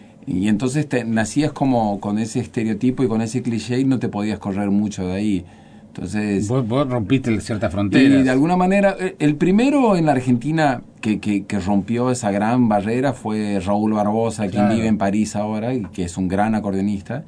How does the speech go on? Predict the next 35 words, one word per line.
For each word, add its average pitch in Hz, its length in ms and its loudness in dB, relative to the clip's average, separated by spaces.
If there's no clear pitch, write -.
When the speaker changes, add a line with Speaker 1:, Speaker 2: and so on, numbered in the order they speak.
Speaker 1:
y 95 120 -4
que 98 140 -2
de 101 60 2
alguna 110 240 0
manera 117 320 2
cuando, 104 440 -2
cuando 92 280 0
tenía, 101 440 -2
yo 101 200 -4
tenía 110 300 0
quince 107 540 0
años, 117 580 0
todos 113 260 -2
queríamos 101 340 -2
tocar 98 260 -4
como 98 240 -2
Barbosa, 98 720 -4
era, 95 320 -4
te, 98 140 0
te 104 100 -2
invitaba 104 840 0
a 92 100 -8
estudiar 104 500 -2
el 110 140 2
instrumento 107 560 -2
y 104 100 -2
a 95 60 -4
ser 107 160 -6
una 104 160 -2
persona 95 340 -4
virtuosa 101 800 -4
desde 95 300 -2
el 92 80 0
instrumento. 95 640 -4
Pero 87 600 -2